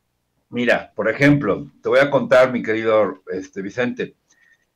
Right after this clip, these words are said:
eh, Roberto Madrazo, Manlio Fabio Beltrones y Miguel Ángel Osorio Chong acapararon el cincuenta y ocho punto dos por ciento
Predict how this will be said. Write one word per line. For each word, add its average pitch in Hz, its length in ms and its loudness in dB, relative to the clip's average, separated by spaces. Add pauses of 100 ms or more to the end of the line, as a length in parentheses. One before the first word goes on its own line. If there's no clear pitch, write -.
(180)
eh, 123 480 0 (400)
Roberto 143 480 4
Madrazo, 117 720 2 (1200)
Manlio 165 500 0
Fabio 175 320 4
Beltrones 135 800 2 (140)
y 139 400 2
Miguel 117 340 0
Ángel 180 320 2
Osorio 143 420 2
Chong 127 360 0 (1200)
acapararon 151 920 4
el 131 200 -2
cincuenta 131 640 -2
y 143 80 2
ocho 156 360 0
punto 143 340 4
dos 139 200 -2
por 123 220 -2
ciento 127 680 -4